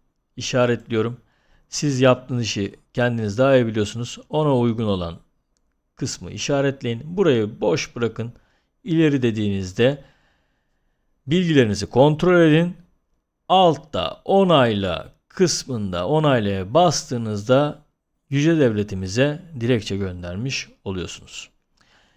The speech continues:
Yüce Devletimiz bu dilekçeye birkaç gün içinde cevap veriyor. Bu yazıya nasıl ulaşıyoruz? Az önce Google'a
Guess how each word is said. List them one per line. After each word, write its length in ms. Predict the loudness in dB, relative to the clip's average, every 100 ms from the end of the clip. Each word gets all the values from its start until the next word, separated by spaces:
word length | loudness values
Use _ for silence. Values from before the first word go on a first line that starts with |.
| _ _ _ -4
Yüce 240 | 2 6
Devletimiz 640 | 6 6 4 0 -4 -4 -8
bu 300 | -4 -2 0
dilekçeye 640 | 2 0 -2 -2 -2 -2 -8
birkaç 460 | -10 -2 0 -2
gün 320 | -4 -6 -6 -12 _ -16
içinde 600 | -8 -4 -2 0 -2 -4 -16 _ -2
cevap 440 | 2 2 0 -8
veriyor. 240 | -18 -18 -20 _ _ _ 0
Bu 100 | 6
yazıya 360 | 6 6 2 2
nasıl 240 | 0 0
ulaşıyoruz? 640 | 0 0 -4 -4 -8 -12 -16 _ _ _ _
Az 220 | 0 2 2
önce 500 | 0 2 2 2 -4 _ -4
Google'a 540 | 0 4 4 4